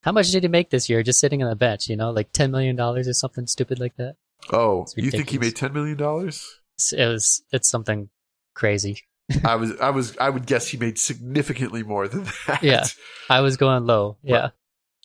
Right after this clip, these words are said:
Speaker 2: yeah. No, it's, that's the life of an N B A player, right? You get hurt, you still get paid, and
Speaker 1: Oh, my back
Speaker 2: it's
Speaker 1: hurts.
Speaker 2: not
Speaker 1: I
Speaker 2: too
Speaker 1: can't play.
Speaker 2: shabby.
Speaker 1: Why would you not want to play if you're him? That just, that's so frustrating to me. Like, you,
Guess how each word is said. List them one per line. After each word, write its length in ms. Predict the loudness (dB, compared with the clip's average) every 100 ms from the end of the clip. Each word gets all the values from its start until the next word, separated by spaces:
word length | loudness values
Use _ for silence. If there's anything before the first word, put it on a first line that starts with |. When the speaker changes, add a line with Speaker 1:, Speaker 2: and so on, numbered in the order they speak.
| _ _
Speaker 2:
yeah. 240 | 2 2 0 -8 _ _ _ _ 0
No, 220 | 2 4
it's, 240 | 0 -4
that's 280 | -2 -2 0
the 80 | 2
life 260 | 2 0 -2
of 100 | -4
an 80 |
N 120 | -4 -2
B 180 | -2
A 20 | -2
player, 320 | -4 -4 -4
right? 220 | -4 -6
You 120 | -6
get 140 | -6 -4
hurt, 340 | -2 -4 -6 _ _ _
you 80 | -10
still 160 | -6 -4
get 160 | -2
paid, 260 | 0 0 -2
and 200 | -8 -16 _ _ _ _ _
Speaker 1:
Oh, 320 | 0 2 4 2
my 140 | 2
back 240 | 2 2 2
Speaker 2:
it's 40 | 0
Speaker 1:
hurts. 80 | -2
Speaker 2:
not 100 | 0
Speaker 1:
I 20 |
Speaker 2:
too 140 | 0 0
Speaker 1:
can't 100 | 2
play. 160 | 2
Speaker 2:
shabby. 360 | 4 2 -2 -10 _ _ _ _ _
Speaker 1:
Why 180 | -2 0
would 260 | 0 0
you 280 | 2 2 0 _ _
not 260 | -4 -4 -2
want 200 | -2 0
to 60 | -2
play 280 | 0 -2 -2
if 160 | -4
you're 100 | -8
him? 240 | -4 -4 -2
That 160 | -4
just, 260 | 0 0 -2 _ _
that's 180 | -4 0
so 140 | 2
frustrating 480 | 2 2 2 -2 -2
to 80 | -4
me. 140 | -2 0
Like, 180 | 0
you, 220 | -2 -4